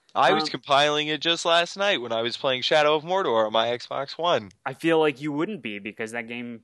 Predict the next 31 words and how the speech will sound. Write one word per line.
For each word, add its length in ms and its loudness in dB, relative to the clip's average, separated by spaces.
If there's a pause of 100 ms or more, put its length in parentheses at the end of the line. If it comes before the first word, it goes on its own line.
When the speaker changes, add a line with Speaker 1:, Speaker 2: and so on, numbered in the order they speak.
Speaker 2:
probably 600 -10 (220)
takes 280 -12
up 100 -6
more 220 -10
of 60 -12
your 100 -10
attention 380 -14
than 140 -16
that. 200 -20 (840)
Speaker 1:
Oh, 200 4
you 180 2
know 180 4
what? 280 4
You're 180 -4
right. 340 -6 (360)
Speaker 2:
<laughs> 80 -4
Yeah. 260 8 (840)
Speaker 1:
<laughs> 160 -4 (1300)
Did 140 2
I 160 6
say 260 2
I 160 6
was? 480 2
I 140 0
meant 220 -6
that 120 -4
I 100 0
wasn't, 540 -4
and 100 -8
that 60 -2
I 20 2